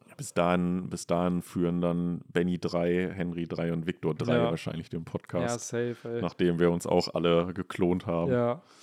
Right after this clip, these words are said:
Speaker 2: Ja, damit wir mehr Podcast-Folgen aufnehmen können.
Speaker 1: <laughs> Genau.
Speaker 2: So, damit wir mehr Podcast-Folgen
Speaker 1: Mehr
Speaker 2: machen können.
Speaker 1: Produktivität.
Speaker 2: Ja.
Speaker 1: Jeden Tag ein Video
Speaker 2: Ein
Speaker 1: bei Bennys Channel.
Speaker 2: Boah, Alter, das wär krass. Stell dir mal vor, wirklich, du könntest dich klonen, Alter, jetzt nicht so dreimal. So,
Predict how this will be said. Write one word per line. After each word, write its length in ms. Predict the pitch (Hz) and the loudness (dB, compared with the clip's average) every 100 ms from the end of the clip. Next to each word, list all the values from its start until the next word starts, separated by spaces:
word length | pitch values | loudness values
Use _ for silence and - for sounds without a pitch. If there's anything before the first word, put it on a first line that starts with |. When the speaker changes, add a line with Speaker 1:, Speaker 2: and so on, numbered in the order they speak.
| - | -8
Speaker 2:
Ja, 100 | 113 | 0
damit 260 | 127 147 147 | 0 0 0
wir 60 | 135 | 0
mehr 120 | 139 | 0
Podcast-Folgen 640 | 147 - 117 - 117 113 113 | -2 -2 -2 -2 -4 -2 -2
aufnehmen 300 | - 117 117 | -2 -4 -2
können. 140 | 135 131 | 2 6
Speaker 1:
<laughs> 120 | 120 | 8
Genau. 140 | 131 151 | 8 10
Speaker 2:
So, 220 | 196 165 | 10 10
damit 840 | 175 233 170 - 175 147 160 175 | 10 8 8 10 10 10 8 6
wir 100 | 165 | 4
mehr 180 | 151 156 | 4 4
Podcast-Folgen 720 | 156 175 - 120 165 123 117 | 4 2 2 0 2 0 2
Speaker 1:
Mehr 120 | 95 101 | 4 4
Speaker 2:
machen 80 | 117 | 4
können. 160 | 127 | 2
Speaker 1:
Produktivität. 600 | 127 123 135 127 127 139 | 2 0 0 0 2 6
Speaker 2:
Ja. 200 | 127 127 | 8 8
Speaker 1:
Jeden 260 | 120 127 131 | 8 6 6
Tag 280 | 127 123 - | 4 4 4
ein 140 | 117 | 2
Video 140 | 107 110 | 2 4
Speaker 2:
Ein 300 | 147 165 110 | 8 10 10
Speaker 1:
bei 160 | 104 104 | 6 2
Bennys 440 | 98 104 107 107 | 2 2 2 0
Channel. 200 | 101 101 113 117 | 0 2 4 4
Speaker 2:
Boah, 120 | 113 | 4
Alter, 220 | 117 113 | 0 -2
das 220 | 120 113 | -6 -6
wär 100 | 117 | -8
krass. 240 | 110 120 110 | -6 -6 0
Stell 120 | 175 | 4
dir 60 | 170 | 4
mal 60 | |
vor, 200 | 147 135 | 6 6
wirklich, 180 | 123 117 | 4 2
du 100 | 117 | -6
könntest 340 | - 117 104 | -4 -4 -4
dich 120 | 95 - - | -10 -16 -16
klonen, 440 | - 120 110 113 | -12 -8 -8 -8
Alter, 180 | 113 117 | -8 -8
jetzt 180 | 113 - | -10 -10
nicht 80 | - | -14
so 100 | - _ | -16 _
dreimal. 720 | 120 - 117 120 127 139 147 | -14 -10 -12 -10 -10 -10 -10
So, 100 | - | -14